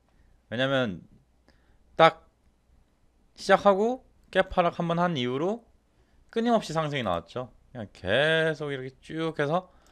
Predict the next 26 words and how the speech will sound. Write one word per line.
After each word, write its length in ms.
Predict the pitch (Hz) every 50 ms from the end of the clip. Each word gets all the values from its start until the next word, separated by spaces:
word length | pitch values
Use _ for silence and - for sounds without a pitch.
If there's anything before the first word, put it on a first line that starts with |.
| _ _ _ _ -
상승이 380 | - 156 156 156 151 160 151
나왔기 280 | 120 98 92 101 104 -
때문에 480 | - - 131 120 117 131 143 139 117 92
뭐 240 | 98 107 117 117
대다수의 400 | - - 127 143 175 165 190 180
종목들이 480 | - 135 131 147 147 - 165 151 151 143
보다시피 720 | - - 123 123 139 143 - - - 135 135 131 127 120 - _ _ _ _ _ _
다 160 | - - 110
빨간불이고 880 | - 135 147 151 160 156 143 135 123 113 98 98 101 104 107 107 98
뭐 420 | 82 87 90 90 87 87 87 85 -
빨간불 340 | 113 131 135 139 135 123
아닌 540 | 117 92 82 85 98 110 113 120 117 110 107
종목을 500 | 98 104 98 95 95 92 98 110 127 147 - - - - - _ _ -
찾기가 300 | - - 147 - 160 151
힘드니까 760 | 160 170 175 190 180 165 135 - 95 92 101 104 92 82 82 - _ _ _ _ _ _ _ _ _ _ _ _ _ _ _ _ _ _ _ _ _
뭐 240 | - 113 110 104 107
오늘은 340 | 120 139 139 135 135 131 120
되게 520 | - 110 101 101 113 110 104 104 101 95 - -
돈을 240 | - 107 110 113
벌기 260 | 107 - 90 92 92 98
쉬웠던 480 | - 147 147 - - 127 131 147 147 -
날인 320 | 113 95 92 87 95 101
것 100 | 101 101
같습니다. 560 | 90 80 - - - 82 82 78 80 76 78 - _ _ _ _ _
그럼 280 | - - 135 156 147
우선 380 | 117 95 95 127 135 113 82 78